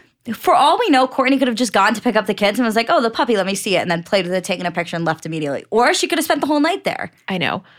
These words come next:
Speaker 2: But regardless of what she did, her posting it was purposeful.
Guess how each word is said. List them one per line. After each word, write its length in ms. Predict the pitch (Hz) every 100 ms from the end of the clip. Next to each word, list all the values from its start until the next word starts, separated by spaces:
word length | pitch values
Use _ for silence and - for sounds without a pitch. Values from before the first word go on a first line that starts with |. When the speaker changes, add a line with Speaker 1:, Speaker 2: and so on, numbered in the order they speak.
| _ _
Speaker 2:
But 200 | - 208
regardless 500 | 196 196 180 196 220
of 80 | 190
what 120 | 180
she 100 | 180
did, 220 | 156 156 180
her 240 | - 185
posting 440 | 185 175 175 180 190
it 120 | -
was 100 | 185
purposeful. 540 | - - - - 202